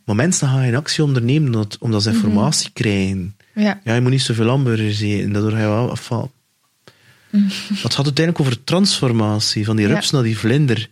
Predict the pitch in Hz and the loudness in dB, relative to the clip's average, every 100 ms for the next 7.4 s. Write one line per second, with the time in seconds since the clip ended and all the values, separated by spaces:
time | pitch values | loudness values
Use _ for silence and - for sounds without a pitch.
0 | - - 233 240 127 160 147 127 127 - | -16 -4 2 4 4 2 2 2 0 0
1 | 143 151 123 127 143 135 131 131 - - | 0 2 2 2 2 0 0 -2 -4 -14
2 | - - - 113 110 131 117 123 113 - | -20 -20 -6 0 2 2 0 0 -2 -2
3 | 113 131 135 131 120 120 117 117 127 127 | -2 -2 -4 -4 -2 0 0 0 -2 -2
4 | 113 123 120 113 117 131 135 226 220 220 | -4 -2 2 2 2 0 0 0 2 0
5 | 160 110 - 123 127 117 117 113 120 120 | -2 -2 0 0 0 0 0 0 0 0
6 | 110 117 110 123 - - 120 117 107 107 | 0 0 0 -2 -6 -6 -4 -2 -4 -6
7 | 117 123 127 | -2 0 0